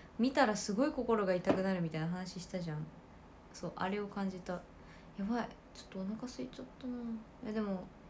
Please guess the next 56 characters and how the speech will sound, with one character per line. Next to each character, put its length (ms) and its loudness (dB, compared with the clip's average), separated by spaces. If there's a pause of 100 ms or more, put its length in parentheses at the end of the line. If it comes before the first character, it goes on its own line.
(840)
あ 120 -8
の、 240 -4
夕 180 0
飯 300 -2
と 100 -2
か 160 4
ち 100 0
ゃ 40 2
ん 20 -2
と 120 -2
食 140 0
べ 80 2
て 120 0
る 60 2
か 100 -2
ら、 40 -4
多 140 -4
分 160 0
ね、 60 -2
お 100 -2
風 120 -2
呂 100 0
と 100 -2
か 120 -2
入 200 -2
れ 60 -2
ば 120 -4
ね、 220 -4 (760)
あ 60 -2
の、 60 0
い 40 0
い 60 -2
感 200 -4
じ 140 -2
に 100 0
緩 220 -4
和 80 -4
さ 120 -10
れ 80 -6
る 40 -6 (160)
と 100 -12
思 80 -6
う。 40 -6 (3250)
無 140 6
理、 200 6
全 260 6
部 60 8
は 100 8
見 120 4
れ 120 2
な 100 0
い、 60 0
さ 140 -2
す 100 -2
が 100 0
に。 200 -2